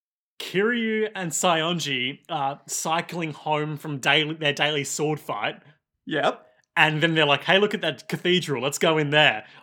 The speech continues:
Speaker 1: Oh, there's a sad girl in here. Let's be nice." Uh, and then they leave, and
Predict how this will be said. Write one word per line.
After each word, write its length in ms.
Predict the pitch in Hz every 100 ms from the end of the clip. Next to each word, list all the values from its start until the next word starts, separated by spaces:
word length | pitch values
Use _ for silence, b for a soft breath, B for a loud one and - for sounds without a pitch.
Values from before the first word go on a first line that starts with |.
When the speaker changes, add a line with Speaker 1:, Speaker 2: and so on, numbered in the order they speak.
| -
Speaker 1:
Oh, 180 | 214 185
there's 220 | 143 147
a 40 |
sad 360 | 151 - 196 190
girl 240 | 220 233 175
in 60 |
here. 320 | 123 110 107 - _
Let's 200 | 120 113
be 140 | 160
nice." 560 | 165 220 190 185 - - _ _ _ _
Uh, 280 | 127 123 127
and 200 | 147 151
then 220 | 156 151
they 120 | 143 139
leave, 680 | 151 220 160 113 123 - _ _ -
and 340 | 131 131 127